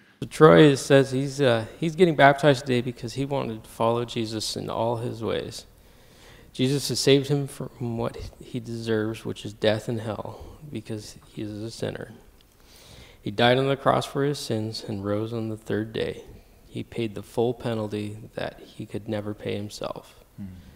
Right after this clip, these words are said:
Speaker 1: John three sixteen says, "For God so loved the world that he gave his only, one and only Son, that whoever believes in him should not perish but have eternal life."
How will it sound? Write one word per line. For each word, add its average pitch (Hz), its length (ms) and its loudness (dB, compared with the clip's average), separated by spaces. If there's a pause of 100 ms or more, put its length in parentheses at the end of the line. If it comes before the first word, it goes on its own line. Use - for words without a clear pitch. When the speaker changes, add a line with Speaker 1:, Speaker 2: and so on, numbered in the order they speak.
(500)
Speaker 1:
John 113 240 0
three 120 180 -4
sixteen 120 480 -4
says, - 380 -8
"For - 180 -6
God 104 400 -4
so 117 200 0
loved 110 120 0
the 113 80 -4
world 110 280 -2
that 107 60 -8
he 104 60 -8
gave 104 260 -6
his 104 140 -12 (140)
only, 113 560 -6
one 123 260 0
and 131 120 -2
only 110 280 -4
Son, - 480 -10
that - 260 -8
whoever 110 360 -4
believes 113 360 0
in 117 80 -4
him 104 280 -8
should - 180 -12
not - 240 -10
perish 101 480 -8
but - 100 -6
have 101 200 -10
eternal 110 380 -6
life." - 460 -8